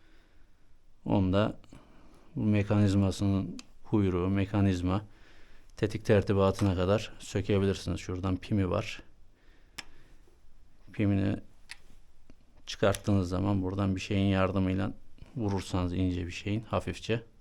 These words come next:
çıkıyor zaten. Ondan sonra tertibatı da alıyorsunuz.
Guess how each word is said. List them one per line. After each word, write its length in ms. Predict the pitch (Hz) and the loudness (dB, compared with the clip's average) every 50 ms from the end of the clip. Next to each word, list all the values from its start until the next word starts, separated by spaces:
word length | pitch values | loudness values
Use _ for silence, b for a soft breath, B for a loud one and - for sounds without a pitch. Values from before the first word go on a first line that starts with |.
| b b b b b b b b b b b b b b b b b b - | b b b b b b b b b b b b b b b b b b -12
çıkıyor 320 | - - - 123 98 90 85 | -12 -2 2 2 2 2 2
zaten. 400 | 90 87 82 87 - 117 120 120 - - - - | 0 -2 -2 -2 -2 -2 -2 -2 -6 -12 -8 -4
Ondan 200 | - 113 107 104 | -2 -2 -2 0
sonra 260 | - 104 98 98 98 | 0 0 0 0 0
tertibatı 640 | - - 104 101 104 - 101 101 95 87 - - - | -2 -2 -4 -2 -2 -2 -2 0 0 -2 -2 -4 -4
da 80 | - | -4
alıyorsunuz. 640 | 90 82 85 85 - - - 101 120 123 - - - | -4 -4 -6 -8 -8 -4 -4 -4 -2 -2 -6 -12 -12